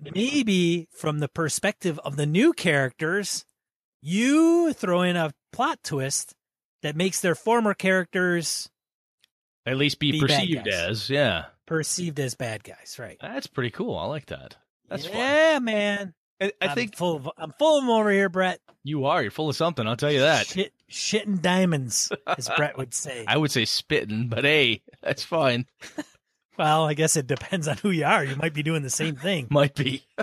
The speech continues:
Speaker 2: <laughs> Good Lord. So I'll tell you though,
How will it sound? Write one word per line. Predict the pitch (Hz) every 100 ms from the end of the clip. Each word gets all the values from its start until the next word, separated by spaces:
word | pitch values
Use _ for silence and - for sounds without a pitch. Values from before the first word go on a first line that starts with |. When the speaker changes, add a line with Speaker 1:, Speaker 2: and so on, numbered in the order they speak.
| -
Speaker 2:
<laughs> | 359 - 320 330 269 - 240 _ - _ - - _
Good | - 285
Lord. | 175 151 143 135 98 _ _ - _ _ _ _ _ - - _ _
So | - 202
I'll | 196
tell | 190 233
you | 202
though, | 170 160 151